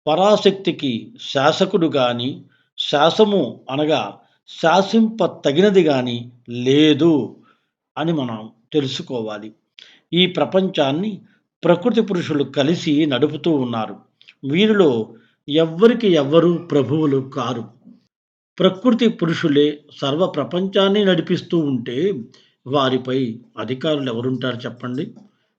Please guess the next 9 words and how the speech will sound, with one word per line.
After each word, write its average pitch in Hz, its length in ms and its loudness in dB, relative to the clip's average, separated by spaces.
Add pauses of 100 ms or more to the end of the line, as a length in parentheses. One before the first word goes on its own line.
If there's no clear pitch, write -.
(140)
అంచేత 135 720 -2 (380)
శ్రీదేవి 165 880 4 (340)
నిరీశ్వరా 175 1120 2 (580)
అనబడుతున్నది. 120 760 -6 (1600)
ఇప్పుడు 226 260 -4
మనం 180 260 -2
చెప్పుకున్నటువంటి 156 1200 -2 (420)
ఈ 165 160 0
శ్లోకం 143 720 -2